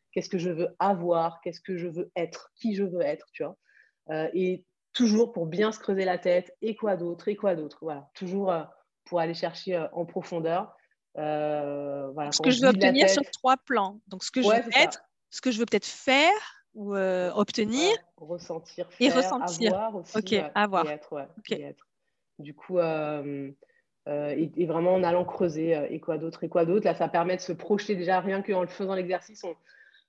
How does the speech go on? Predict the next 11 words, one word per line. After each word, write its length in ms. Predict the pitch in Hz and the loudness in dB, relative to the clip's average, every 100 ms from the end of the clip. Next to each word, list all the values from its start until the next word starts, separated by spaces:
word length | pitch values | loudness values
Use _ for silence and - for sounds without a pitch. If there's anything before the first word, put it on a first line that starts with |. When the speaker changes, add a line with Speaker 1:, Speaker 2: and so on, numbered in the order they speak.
| _ | _
Speaker 1:
Ah, 160 | 247 226 | 0 2
ça, 340 | 190 165 160 | 0 -2 -2
tu 60 | 208 | -6
vois, 60 | |
ça, 160 | 202 - | -6 -6
ça, 200 | - 170 | -2 -4
ça 160 | - 175 | -2 0
lève 220 | 190 190 | 0 0
un 240 | 175 170 | -4 -4
espèce 260 | 175 190 165 | -6 -10 -6
de, 420 | 165 156 151 | -6 -6 -8